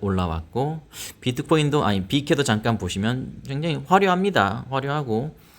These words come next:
저는, 저 개인적으로는 비케가 좀 괜찮을 것 같다는 이유를, 뭐, 저의 개인적인 느낌입니다. 말씀드리면, 네, 아직 전고점에 도달을, 다다르지 않았습니다. 비트코인은 전고점에 달았어요. 근데 비트코인 캐시는 전고점에 안 다달랐어요.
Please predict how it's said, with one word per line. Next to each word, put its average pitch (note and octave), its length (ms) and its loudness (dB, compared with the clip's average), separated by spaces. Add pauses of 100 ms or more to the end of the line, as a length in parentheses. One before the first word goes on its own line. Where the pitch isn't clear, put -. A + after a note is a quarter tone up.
(180)
저는, C3 240 0 (140)
저 F3 140 6
개인적으로는 D3+ 600 2
비케가 C3+ 380 2
좀 - 140 -12
괜찮을 C3 360 2
것 B2+ 120 -2
같다는 A2 800 2
이유를, A2+ 440 0 (400)
뭐, G#2+ 160 -2
저의 C3 160 6
개인적인 D3+ 500 4
느낌입니다. A#2 640 0 (720)
말씀드리면, G#2+ 760 0 (140)
네, G2 160 -2
아직 B2+ 480 -2 (500)
전고점에 B2+ 680 2
도달을, G#2 440 0
다다르지 G2+ 400 0
않았습니다. F#2 420 -2 (220)
비트코인은 E3+ 540 4
전고점에 B2+ 420 2
달았어요. F#2 560 0 (220)
근데 A#2+ 540 2
비트코인 D3+ 340 2
캐시는 D#3+ 360 0
전고점에 A2 420 2
안 G#2 220 2
다달랐어요. E2+ 540 2